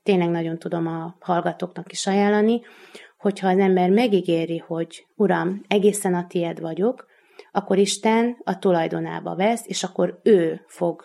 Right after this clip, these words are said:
rajtunk keresztül működni. Tehát akkor már nem a magamé vagyok, hanem az övé. Én ezt többször átéltem. Egyébként mondják is a betegeim sokszor,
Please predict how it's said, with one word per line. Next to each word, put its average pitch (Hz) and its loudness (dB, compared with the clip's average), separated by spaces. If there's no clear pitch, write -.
rajtunk 170 -4
keresztül 175 -8
működni. 180 -8
Tehát 180 -10
akkor 185 -2
már 185 2
nem 196 4
a 175 2
magamé 165 -2
vagyok, - -10
hanem 180 2
az 180 0
övé. 160 -8
Én 220 4
ezt - -2
többször 190 0
átéltem. 175 -4
Egyébként 233 0
mondják 175 0
is 175 -6
a 170 -8
betegeim 175 -4
sokszor, 180 -8